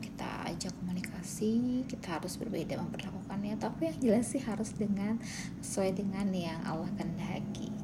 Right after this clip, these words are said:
karena Allah segalanya. Jadi kita tinggal mengangkat tangan aja, maka semua apapun di dunia ini, entah makhluk, entah benda, itu akan tunduk patuh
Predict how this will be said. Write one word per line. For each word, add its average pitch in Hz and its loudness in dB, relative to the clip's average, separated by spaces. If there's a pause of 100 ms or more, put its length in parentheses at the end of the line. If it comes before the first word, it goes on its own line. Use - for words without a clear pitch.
(120)
karena 214 2
Allah 196 0
segalanya. 190 0 (720)
Jadi - -2
kita 190 -2
tinggal 156 -2
mengangkat 147 -4
tangan - -4
aja, - -4
maka 208 -2
semua 202 -4 (1500)
apapun 196 -2
di - -2
dunia - -4
ini, 202 0
entah 214 -2 (120)
makhluk, 196 0
entah - -4 (160)
benda, 180 -2 (280)
itu 220 -4
akan - -4 (400)
tunduk 254 0
patuh - -2